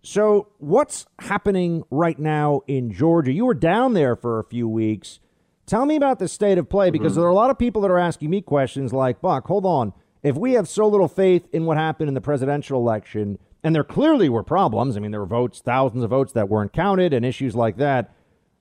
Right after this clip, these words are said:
Speaker 1: w-, what's going on down there right now? Is, is the state G O P in command and control, or should we all be worried?"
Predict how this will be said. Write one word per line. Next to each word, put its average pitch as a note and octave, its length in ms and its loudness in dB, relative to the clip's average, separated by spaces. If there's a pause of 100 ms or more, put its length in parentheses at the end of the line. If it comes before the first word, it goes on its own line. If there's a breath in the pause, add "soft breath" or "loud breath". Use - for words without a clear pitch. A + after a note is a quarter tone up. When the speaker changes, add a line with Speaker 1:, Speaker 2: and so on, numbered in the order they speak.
(140)
Speaker 1:
w-, B2 180 -4 (280)
what's B3+ 180 0
going C4 240 0
on B3 160 2
down A3 200 0
there G#3+ 140 2
right F#3 240 2
now? D#3+ 380 0
Is, A#2+ 160 -4
is C3 140 -2
the C3+ 80 -4
state G#3 340 0
G G#3 260 0
O F#3 120 4
P G3+ 640 -4 (420)
in E3+ 220 2
command E3+ 440 -2
and E3 140 -4
control, B3+ 640 2
or F#3+ 140 2
should F#3 180 0
we F#3+ 140 4
all F#3+ 160 4
be E3+ 100 2
worried?" F3+ 400 2